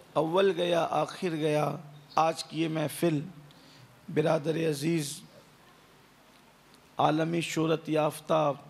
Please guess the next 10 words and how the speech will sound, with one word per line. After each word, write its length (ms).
सना 440
खान 300
रसूल, 500
मकबूल 580
ज़माना 500
ताली 480
कुरान, 440
हाफिज़ 480
व 40
कारी 380